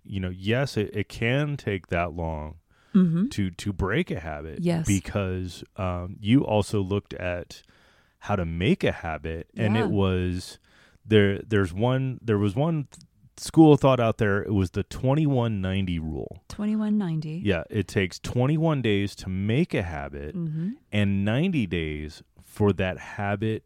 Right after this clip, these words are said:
Speaker 1: to become a lifestyle.
Speaker 2: Yes.
Speaker 1: So you, so when it,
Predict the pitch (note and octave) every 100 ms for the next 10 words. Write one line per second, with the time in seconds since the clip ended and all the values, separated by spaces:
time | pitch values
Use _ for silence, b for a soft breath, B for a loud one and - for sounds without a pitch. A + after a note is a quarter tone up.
0 | - - F#2 - - F#2 F2 - G2+ E2+
1 | D#2 D#2+ F2+ - - - - F#2+ E3+ D3+
2 | C#3 - - - - A2+ G2+ - G#2 G2
3 | A#2 D#3 G#3 A3+ A3 - - - B2+ A#2+
4 | B2+ B2+